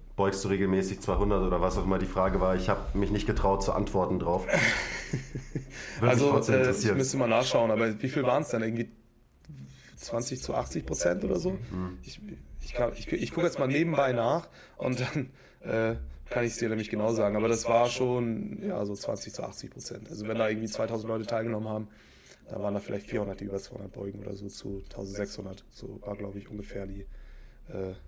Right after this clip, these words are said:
Speaker 2: Verteilung. Kannst du gleich gen-, genau sagen,
Speaker 1: Also
Speaker 2: aber
Speaker 1: deine
Speaker 2: dann müsste ich
Speaker 1: Follower
Speaker 2: jetzt
Speaker 1: sind
Speaker 2: mal
Speaker 1: verdammt schwach, willst du uns damit sagen quasi?
Speaker 2: Genau,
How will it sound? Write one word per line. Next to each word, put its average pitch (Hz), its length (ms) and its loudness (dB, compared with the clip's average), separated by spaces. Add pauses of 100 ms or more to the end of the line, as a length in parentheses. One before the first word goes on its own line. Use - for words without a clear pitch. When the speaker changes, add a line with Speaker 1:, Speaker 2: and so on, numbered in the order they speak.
(400)
Speaker 2:
Verteilung. 98 560 -10
Kannst 131 220 -2
du 151 40 0
gleich 131 240 2
gen-, 131 180 0
genau 123 240 0
sagen, 123 320 4
Speaker 1:
Also - 160 4
Speaker 2:
aber 104 60 4
Speaker 1:
deine 95 60 6
Speaker 2:
dann 92 80 4
müsste 98 180 4
ich 95 60 6
Speaker 1:
Follower 95 160 6
Speaker 2:
jetzt 92 100 2
Speaker 1:
sind 92 100 4
Speaker 2:
mal 90 60 0
Speaker 1:
verdammt 85 320 2
schwach, 80 300 0
willst 78 240 -2
du 80 40 -2
uns 76 160 -4
damit 73 240 0
sagen 71 260 0
quasi? 73 260 -2
Speaker 2:
Genau, 98 360 0